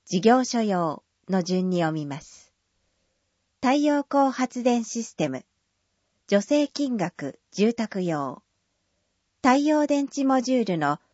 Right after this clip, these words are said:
交渉最大出力の合計値、一キロワットあたり五万円。上限額、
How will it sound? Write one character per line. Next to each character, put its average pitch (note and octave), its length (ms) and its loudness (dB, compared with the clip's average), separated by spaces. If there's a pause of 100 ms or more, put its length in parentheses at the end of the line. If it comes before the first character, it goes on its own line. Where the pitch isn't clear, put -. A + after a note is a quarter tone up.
(140)
交 C#4+ 160 4
渉 D4 240 0
最 C#4 300 0
大 C4+ 200 2
出 - 300 -6
力 G#3 300 -2
の D3 160 0
合 A3 240 4
計 A3 260 0
値、 - 300 -8 (200)
一 F#3 240 -2
キ C#4+ 120 -4
ロ C#4+ 140 4
ワ C4+ 100 2
ッ C4+ 120 -4
ト C4 140 -2
あ B3+ 80 0
た - 160 0
り D3 220 -4 (200)
五 F3 140 2
万 A3 320 2
円。 F#3 320 -2 (840)
上 B3+ 180 4
限 C4+ 240 -2
額、 D#3+ 380 -10